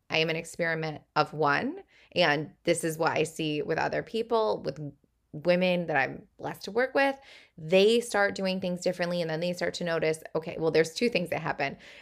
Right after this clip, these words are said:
Their friends either start talking shit and push back on it because it's triggering something in them, right? Like, seeing a woman love themselves is incredibly triggering to a woman who doesn't. That is a whole different subject, but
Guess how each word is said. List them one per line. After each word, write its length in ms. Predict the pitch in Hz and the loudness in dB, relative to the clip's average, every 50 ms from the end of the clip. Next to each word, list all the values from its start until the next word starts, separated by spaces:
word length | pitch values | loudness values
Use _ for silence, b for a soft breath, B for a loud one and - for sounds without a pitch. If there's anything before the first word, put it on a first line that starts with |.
| B B | B B
Their 240 | B - 160 185 175 | B 8 10 10 10
friends 240 | 175 196 185 185 185 | 10 10 8 8 6
either 180 | 233 - 175 175 | 4 2 2 2
start 220 | 175 180 165 156 | 4 2 0 2
talking 360 | - - 170 175 170 180 170 | 4 2 2 2 2 -2 -4
shit 360 | 175 - - 170 165 180 - - | -4 -2 0 0 2 2 0 -2
and 120 | 165 165 | -4 -4
push 220 | - 196 170 175 | -2 -2 -2 0
back 320 | - - 147 131 135 190 - | 2 4 4 4 4 2 0
on 180 | 226 247 277 | 0 -2 0
it 160 | 320 359 330 - | 0 -2 -2 -2
because 320 | 220 - - 175 147 143 - - | -4 -2 2 2 0 2 0 -4
it's 160 | 151 - - | -4 -4 -4
triggering 440 | - 277 311 240 208 165 135 147 147 | -2 -2 2 4 4 2 2 0 -4
something 280 | - 147 135 - 143 | -8 -8 -8 -8 -8
in 80 | 135 127 | -8 -6
them, 320 | 123 123 127 190 202 - - | -6 -6 -6 -6 -8 -8 -8
right? 300 | 131 131 143 160 175 170 | -4 -2 0 0 0 0
Like, 160 | - 147 - | -4 -8 -6
seeing 260 | - - 160 156 156 | -2 0 0 2 2
a 80 | 156 151 | 0 0
woman 300 | 151 151 147 151 151 143 | 0 0 0 0 0 0
love 220 | 139 131 139 143 | 0 0 0 0
themselves 480 | 151 151 165 - 175 170 170 170 - - | -2 -4 -4 -2 0 0 0 0 -2 -2
is 120 | 135 127 | -2 -2
incredibly 760 | 139 143 - - - - 190 175 170 170 170 - 156 151 143 | -2 -4 -4 -8 -8 0 4 6 6 6 6 4 0 -2 -2
triggering 440 | 143 - 156 143 139 131 127 135 135 | -2 0 0 0 0 -2 -8 -6 -4
to 100 | - 143 | -4 -4
a 60 | 143 | -4
woman 280 | 139 139 139 139 135 131 | -2 -4 -4 -4 -6 -6
who 100 | 135 131 | -6 -6
doesn't. 380 | 127 131 120 117 120 - 127 - _ _ _ - | -6 -6 -6 -6 -10 -12 -14 -16 _ _ _ -6
That 100 | 147 139 | -4 -4
is 120 | 139 135 | -4 -4
a 160 | 135 131 139 127 - | -4 -8 -8 -10 -14
whole 480 | _ _ _ - 185 185 175 175 160 147 | _ _ _ 2 6 8 10 10 10 8
different 360 | - 135 139 - 139 131 123 | 6 2 0 -2 -6 -8 -6
subject, 400 | - 127 117 - 117 139 - - | -6 -6 -6 -6 -10 -10 -8 -8
but 220 | 135 113 - - | -8 -8 -8 -10